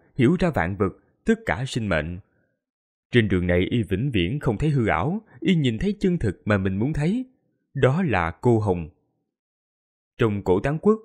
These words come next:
một trong ba cửu trọng đạo thần, cô hồng, hoặc nên nói ba người này đã không là cửu trọng đạo thần, có lẽ bọn họ đã chém xuống đạo của mình,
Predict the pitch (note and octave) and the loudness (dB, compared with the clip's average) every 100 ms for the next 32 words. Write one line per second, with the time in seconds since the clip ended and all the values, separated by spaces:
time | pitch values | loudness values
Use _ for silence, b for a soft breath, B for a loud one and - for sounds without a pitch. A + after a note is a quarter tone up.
0 | _ - C3+ C3 F3 E3 F3 E3+ - G#2+ | _ -2 0 0 0 0 0 0 0 0
1 | D#3+ F#2 G2+ F2 G2+ F#2+ F2 E2 - _ | 2 0 2 0 0 -2 -4 -8 -16 _
2 | B2+ A2+ G#2+ E2 D2 _ _ _ _ - | 2 4 4 0 -4 _ _ _ _ -2
3 | D3 E3 F3 F3 A#3+ F3+ F3 D#3+ G2+ F#2+ | 0 2 2 2 2 2 0 2 0 2
4 | F#2+ F2 - D#3 - F#3 C3 F2 F#2+ D3 | 2 0 -2 -4 0 0 0 0 0 2
5 | G2+ E2 F2 G2 G#2 F2+ E2+ _ _ - | 2 2 0 0 -2 -4 -8 _ _ 0
6 | G3+ A#2 A#2+ F#2+ F#2+ E2 F#2+ F#2 G2+ B2+ | 2 4 2 0 0 -2 0 -2 0 -2
7 | F3+ - G3+ D#2+ F#2+ D3 C3 F2+ D#2+ | -2 -2 0 0 2 0 0 0 -4